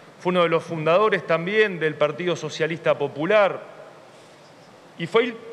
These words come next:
primer intendente socialista de la ciudad de Rosario, que sin duda alguna inició una transformación sin precedentes,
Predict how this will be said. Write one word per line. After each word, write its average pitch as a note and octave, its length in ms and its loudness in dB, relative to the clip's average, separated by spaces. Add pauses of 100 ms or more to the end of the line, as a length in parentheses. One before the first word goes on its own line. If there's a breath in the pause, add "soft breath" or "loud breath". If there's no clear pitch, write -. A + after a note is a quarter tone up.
(140)
primer G#3 340 2
intendente G#3 640 2
socialista F#3+ 840 0 (720)
de F3+ 100 4
la F#3 140 4
ciudad E3 380 2
de D#3+ 40 4
Rosario, G#3+ 720 0 (320)
que D#3 80 -2
sin F#3 260 -4
duda F#3 220 2
alguna F#3 520 0 (520)
inició E3+ 400 -2
una F#3 160 2
transformación D#3+ 880 -2 (640)
sin G3+ 260 -4
precedentes, F3+ 1000 0